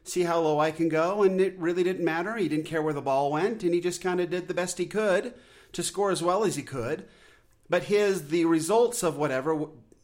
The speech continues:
sort of set him free. He didn't really care that much. So I wanted to kinda get into that part of golf and why it's so important for all of us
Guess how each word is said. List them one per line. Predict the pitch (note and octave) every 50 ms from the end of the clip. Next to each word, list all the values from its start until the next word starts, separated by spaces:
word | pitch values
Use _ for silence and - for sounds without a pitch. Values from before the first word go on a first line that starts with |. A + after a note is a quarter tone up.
| _ _ _ _ _ _ _ _ _ _ _ _ -
sort | - G#3 G3
of | F3+ -
set | - G#3+ G#3+
him | G#3
free. | - - G3+ B3+ D4+ D4+ A3 - - - - _ _ _
He | - E3+
didn't | F3 G#3+ G3+ F#3+
really | G3 G3 G3
care | F#3+ - - A#3 C4 C#4
that | A3 E3+ B2+ - B2
much. | G#2+ G#2 D#2 - - - - - _ _ _ _ _ _ _ -
So | - - G#3+
I | G#3+
wanted | B3+ C#4+ D#4 D#4
to | A3 -
kinda | - G#3+ A3 G3+
get | D3 A#2+ E3 G#3+ G#3+ G3+
into | G3 F#3+ F#3+ F#3+ - - F3+ E3+ D#3+ D#3+ D#3+ - - - - - -
that | E3+ F#3+ F#3 F#3 -
part | - F3+ F3 E3
of | E3 -
golf | - D#3 D3 C#3 C#3 -
and | C#3 C3+
why | C3+ C#3 D#3 E3
it's | D#3+ D#3+ -
so | - - D3+ D#3+ D#3+
important | C3 D3 C3+ B2 - - D#3 D#3 - D3 C3+ C3
for | - - C#3+ C3 -
all | D3 D#3+ F3 F3+ D#3
of | C3 G#2+
us | A2 G#2+ G#2+ B2+ - - -